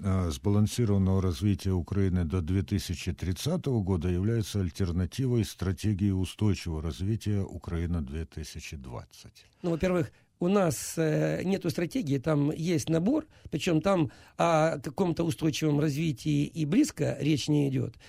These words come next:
Speaker 2: Там набор разных программ, которые, э, взяли
Speaker 1: Ну,
Speaker 2: и
Speaker 1: по мне, так
Speaker 2: Да.
Speaker 1: сбалансированное оно и есть
Speaker 2: Нет,
Speaker 1: устойчивое.
Speaker 2: сбалансированное, э, ну, главная цель. Когда мы что-то делаем,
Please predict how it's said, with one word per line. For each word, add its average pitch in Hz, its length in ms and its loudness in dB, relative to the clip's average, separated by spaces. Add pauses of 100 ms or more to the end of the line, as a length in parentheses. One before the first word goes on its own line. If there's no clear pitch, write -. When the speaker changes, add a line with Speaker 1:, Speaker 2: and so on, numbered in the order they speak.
(160)
Speaker 2:
Там 220 260 4 (200)
набор 180 440 2
разных 160 420 2
программ, 226 520 2
которые, 151 680 0 (180)
э, 151 180 0
взяли 180 600 0
Speaker 1:
Ну, 147 180 4
Speaker 2:
и 170 100 4
Speaker 1:
по 147 80 8
мне, 160 240 6
так 147 220 2
Speaker 2:
Да. 143 100 4
Speaker 1:
сбалансированное 160 920 2
оно 151 260 0
и 151 120 -2
есть 147 420 -4
Speaker 2:
Нет, 113 280 0
Speaker 1:
устойчивое. 147 180 0
Speaker 2:
сбалансированное, 170 840 2 (120)
э, 151 460 -2 (160)
ну, 190 140 0 (400)
главная 208 440 4
цель. 131 180 -2
Когда 262 240 6
мы 226 120 6
что-то 165 300 -2
делаем, 131 540 0